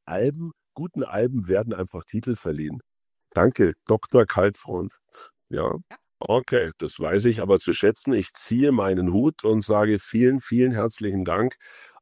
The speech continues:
Speaker 1: A, äh, für die schöne Unterhaltung und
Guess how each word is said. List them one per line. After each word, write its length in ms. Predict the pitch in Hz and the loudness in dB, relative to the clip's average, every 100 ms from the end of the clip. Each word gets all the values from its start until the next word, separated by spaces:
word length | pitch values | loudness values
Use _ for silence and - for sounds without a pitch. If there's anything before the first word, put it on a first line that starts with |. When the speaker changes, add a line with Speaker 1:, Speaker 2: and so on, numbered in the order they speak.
| - | 2
Speaker 1:
A, 320 | 92 101 135 - - | 6 6 4 -2 -6
äh, 360 | 110 107 104 101 | -2 0 -2 -6
für 180 | - | -6
die 120 | 104 98 | -4 -2
schöne 260 | 107 104 | -2 0
Unterhaltung 760 | 95 95 90 87 104 127 135 143 _ _ _ _ _ _ _ _ - | -2 -2 -2 -2 -4 -4 -6 -8 _ _ _ _ _ _ _ _ -4
und 440 | 104 101 95 95 | 2 2 2 -2